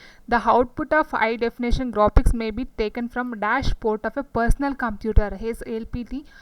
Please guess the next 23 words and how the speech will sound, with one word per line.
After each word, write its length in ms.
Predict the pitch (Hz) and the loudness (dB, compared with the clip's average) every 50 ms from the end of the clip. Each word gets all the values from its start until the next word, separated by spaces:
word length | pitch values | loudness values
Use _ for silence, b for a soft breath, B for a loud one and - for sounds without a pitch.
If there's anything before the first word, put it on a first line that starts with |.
| B B B B B | B B B B B
ಆರ್ 260 | 220 220 226 233 - | 0 2 2 0 0
ಜೆ 120 | 240 240 233 | -2 -4 -2
ಫಾರ್ಟಿ 320 | - 254 226 220 - 247 | -2 -4 -6 -4 -6 -8
ಫೈವ್, 520 | - - 269 339 - - - - - - | -4 -4 -4 -4 -4 -2 -2 -2 -2 -2
ತ್ರೀ 120 | - 247 247 | -6 -6 -6
ಪಾಯಿಂಟ್ 280 | - - 240 233 214 | -4 -6 -8 -8 -4
ಫೈವ್ 180 | - 247 233 - | -6 -6 -6 -6
ಎಮ್ 140 | 226 226 226 | -6 -6 -4
ಎಮ್ 140 | 233 233 208 | -4 -4 -2
ಜಾಕ್, 360 | 226 233 277 - - - - - B B B B B B B B B B B _ - | 0 0 0 0 -2 -10 -16 -16 B B B B B B B B B B B _ -2
ಎಸ್ 240 | 240 269 277 - 262 | -2 -2 -2 -2 -6
ಡಿ 180 | 262 302 - _ _ - | -6 -8 -10 _ _ -6
ಎಮ್ 160 | 247 233 233 - _ - | -6 -6 -6 -8 _ -8
ಐ 120 | 233 226 | -6 -6
ಅಂತ 160 | 220 208 196 226 | -6 -8 -8 -10
ಕೊಟ್ಟಿದ್ದಾರೆ. 460 | 220 - 226 208 233 202 214 226 320 | -10 -10 -12 -12 -12 -14 -12 -10 -10
So 300 | 359 - - 285 254 - _ | -12 -10 -10 -10 -10 -10 _
ಇಲ್ಲಿ 160 | 240 247 247 | -12 -10 -10
ನಾವು 120 | 240 240 226 | -10 -8 -8
ನೋಡ್ತಾ 260 | 226 220 202 - 220 | -10 -10 -10 -10 -10
ಹೋದಾಗ 240 | 226 214 220 220 233 226 - - - | -8 -8 -8 -8 -10 -10 -12 -12 -12
ಆನ್ಸರ್ 260 | 262 254 240 294 269 214 | -10 -10 -8 -8 -8 -8
ಬಂದು 380 | 233 208 202 254 320 - - | -8 -10 -10 -14 -14 -18 -20